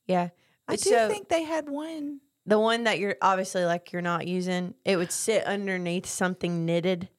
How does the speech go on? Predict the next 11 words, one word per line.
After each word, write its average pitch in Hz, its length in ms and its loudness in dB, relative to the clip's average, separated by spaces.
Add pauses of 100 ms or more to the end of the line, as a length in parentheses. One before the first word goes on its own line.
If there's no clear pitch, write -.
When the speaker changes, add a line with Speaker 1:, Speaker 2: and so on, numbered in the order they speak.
Speaker 2:
Yes. 165 380 0
Speaker 1:
on 190 260 2
the 160 400 2 (140)
back 175 400 0
of 170 100 0
the 170 80 2
toilet 180 340 0
seat 180 360 -6
or 175 260 0
on 175 160 0
a 185 100 -4